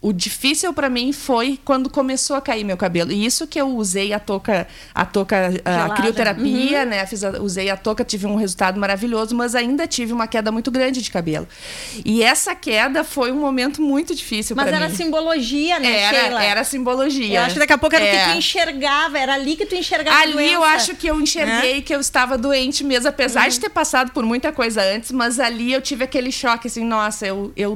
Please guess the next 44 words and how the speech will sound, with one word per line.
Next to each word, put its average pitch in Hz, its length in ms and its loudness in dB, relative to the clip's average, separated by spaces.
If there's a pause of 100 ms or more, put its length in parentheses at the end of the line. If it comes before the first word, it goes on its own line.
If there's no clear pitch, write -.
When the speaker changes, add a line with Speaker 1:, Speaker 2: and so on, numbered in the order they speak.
(100)
Speaker 1:
tô 214 160 -2
com 233 120 -2
câncer, 226 540 -2 (340)
eu 214 140 0
estou 233 340 -2
me 285 140 -2
tratando, 277 300 -6 (320)
eu 233 80 -4
tenho 247 320 0
que - 80 -8
passar 254 380 -4
por 233 120 -4
isso", 226 400 -6 (360)
né? 190 320 -2 (400)
E, 240 580 -2
e 254 100 2
ali 277 200 4
também 320 340 0
foi, 302 500 -2
ao 247 120 0
mesmo 277 280 0
tempo 285 220 -2
que - 60 -14
foi 285 120 0
muito 269 240 -2
sofrido, 269 680 -4
foi 254 340 0
muito 240 340 -2
sofrido, 214 600 -6 (260)
porque 226 200 0
a 233 40 2
minha 247 300 0
vida, 226 320 -2
eh, 202 380 -2
foi 247 180 -2
um 277 60 -2
processo 269 400 -4
muito 262 180 -2
rápido 262 480 -2
na 214 100 -2
minha 190 220 -2
vida. 165 320 -4 (260)
Eu 196 120 0
descobri, 226 580 0